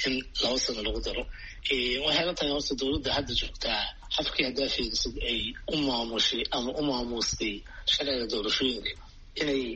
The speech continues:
labadii kun iyo sagaal iyo tobankii ay keenaan doodeeda, labadii kun iyo labaatankiina la siixo. Wax aday ahayd meesha loo socday inay ahayd ku darsasho waqti. Haddaa sii fiirisid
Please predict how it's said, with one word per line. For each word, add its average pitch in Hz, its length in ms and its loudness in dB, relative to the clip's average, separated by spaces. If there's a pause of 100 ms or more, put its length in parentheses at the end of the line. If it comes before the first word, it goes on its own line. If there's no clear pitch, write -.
(120)
labadii 131 320 2
kun 131 140 -4
iyo 123 100 0
sagaal 123 280 2
iyo 113 80 -4
tobankii 120 540 0
ay 117 160 0
keenaan 117 540 2 (280)
doodeeda, 120 600 2 (240)
labadii 139 360 0
kun 143 180 -4
iyo 123 100 -2
labaatankiina 120 580 0
la 107 80 -2
siixo. 104 440 0 (500)
Wax 151 200 2
aday 147 280 2
ahayd 131 280 0
meesha 156 300 2
loo 143 120 2
socday 135 340 0 (100)
inay 135 240 -4
ahayd 120 260 -4
ku - 160 -4
darsasho - 440 2
waqti. - 300 -2 (320)
Haddaa 175 360 2
sii 208 240 2
fiirisid 143 480 0